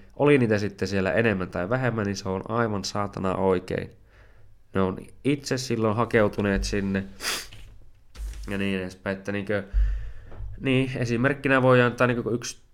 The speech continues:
Jonathan Haidt, joka, Haidt, joka on niinkö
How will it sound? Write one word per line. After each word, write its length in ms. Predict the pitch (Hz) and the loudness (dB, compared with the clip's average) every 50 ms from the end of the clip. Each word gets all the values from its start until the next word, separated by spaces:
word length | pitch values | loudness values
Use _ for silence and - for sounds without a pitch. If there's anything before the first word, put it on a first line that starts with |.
| - _ _ - - - | -20 _ _ -6 0 2
Jonathan 440 | 131 127 123 117 - - 113 110 | 4 4 4 4 4 0 0 0
Haidt, 360 | 104 - - 113 113 113 107 110 | 0 0 2 4 4 4 2 0
joka, 380 | 101 104 101 - 104 101 - - | -4 -4 -2 0 0 0 0 -2
Haidt, 520 | - - 127 127 123 120 - - - - - - - - - - - | 2 6 6 8 8 6 2 -4 -12 -12 -14 -14 -16 -14 -10 -6 -4
joka 340 | 110 104 - 101 98 98 92 | -4 -4 -2 0 0 0 0
on 160 | 104 101 98 | 0 0 -2
niinkö 520 | 101 98 95 98 - 98 98 98 98 95 | -2 -2 -4 -4 -2 -2 0 0 0 -2